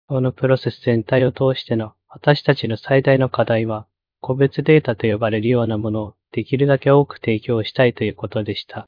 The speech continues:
二千十六年リリースの、オアシスの第二世代で開始された、実際のデータフィールド。私たちは、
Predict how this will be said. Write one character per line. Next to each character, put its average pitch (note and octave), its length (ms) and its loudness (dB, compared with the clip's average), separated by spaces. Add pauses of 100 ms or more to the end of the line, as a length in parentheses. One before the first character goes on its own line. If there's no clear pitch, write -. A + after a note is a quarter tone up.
(180)
二 C3 100 -6
千 D#3+ 280 2
十 C#3 180 0
六 C3+ 240 -2
年 D3 220 2
リ C#3 120 0
リ C3+ 140 0
ー - 0 -
ス - 160 -12
の、 G2 180 -8 (220)
オ C#3+ 120 4
ア D3 60 2
シ - 100 -14
ス A#2+ 100 -6
の A#2 100 -2
第 A#2 220 -2
二 A#2 100 -4
世 C#3+ 160 -2
代 A#2+ 160 0
で G#2+ 100 -6
開 A#2 240 -2
始 - 80 -10
さ A2+ 140 -4
れ G#2+ 100 -6
た、 G#2 240 -12 (140)
実 A2+ 160 -8 (100)
際 B2+ 160 0
の A#2+ 120 -2
デ A#2+ 180 -2
ー - 20 -16
タ B2+ 120 0
フ C3+ 120 -6
ィ B2+ 60 0
ー A2+ 40 -4
ル G#2 120 -6
ド。 G#2 180 -12 (220)
私 C#3+ 340 -4
た C#3 140 0
ち - 140 -10
は、 G#2 200 -8